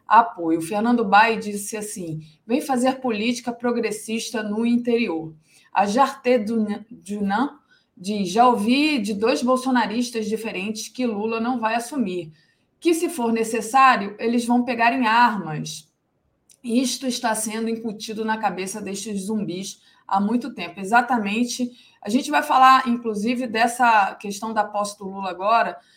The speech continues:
A Reginalíssima mandou aqui, é, um superchat dizendo, "Aroeira,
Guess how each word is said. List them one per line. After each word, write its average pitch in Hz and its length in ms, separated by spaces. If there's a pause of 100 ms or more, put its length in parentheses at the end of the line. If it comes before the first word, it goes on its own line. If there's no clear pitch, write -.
(140)
A - 140
Reginalíssima 233 760
mandou 202 440
aqui, 202 580
é, 165 880
um 180 380
superchat 190 720
dizendo, 180 260 (340)
"Aroeira, 220 840